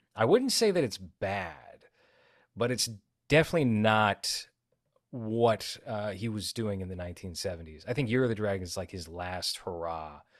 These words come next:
It's, like, a good epilogue to his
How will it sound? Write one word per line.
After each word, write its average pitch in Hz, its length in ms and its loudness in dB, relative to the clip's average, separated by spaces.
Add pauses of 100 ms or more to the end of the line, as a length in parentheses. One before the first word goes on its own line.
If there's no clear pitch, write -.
(260)
It's, 104 160 -6
like, 104 100 -4
a 101 60 -6
good 113 720 0 (100)
epilogue 85 640 -4
to 95 160 -6
his 85 320 -6